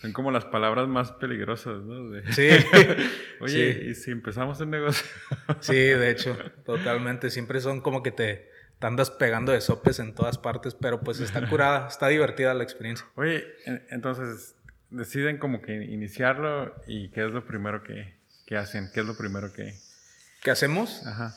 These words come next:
Speaker 2: Pues te digo, empezamos en es-, eh, en ese entonces, empezamos con, con hacer pruebas, ¿no? Igual que todo, empezamos a generar una hipótesis. ¿Sabes qué? Eh,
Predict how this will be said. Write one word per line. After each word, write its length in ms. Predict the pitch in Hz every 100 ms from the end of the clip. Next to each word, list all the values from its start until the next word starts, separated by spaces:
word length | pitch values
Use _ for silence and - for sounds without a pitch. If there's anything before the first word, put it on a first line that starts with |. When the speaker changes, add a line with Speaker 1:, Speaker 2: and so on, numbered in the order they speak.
| - - -
Speaker 2:
Pues 220 | 165 165
te 80 | 160
digo, 380 | 165 160 156 175
empezamos 1080 | 170 160 147 170 185 220 254 - - - -
en 180 | 139 139
es-, 380 | 131 - -
eh, 460 | - 147 123 123 147
en 80 | 131
ese 200 | 135 165
entonces, 600 | 160 165 160 170 160 -
empezamos 720 | 147 - 127 147 165 170 156
con, 540 | - 139 123 110 101 92 _ -
con 480 | 120 107 107 107 113
hacer 380 | 143 - 139 -
pruebas, 400 | 135 123 104 127
¿no? 440 | 139 175 - _ _ _ _ _ _ -
Igual 480 | 131 139 139 143
que 120 | - 151
todo, 540 | 143 135 120 104 -
empezamos 580 | 131 117 123 143 160 165
a 60 | 156
generar 420 | 151 117 117 120
una 200 | 135 139
hipótesis. 960 | 131 147 147 147 143 143 139 - - _
¿Sabes 320 | - 123 123
qué? 400 | - 143 139 143
Eh, 240 | 131 117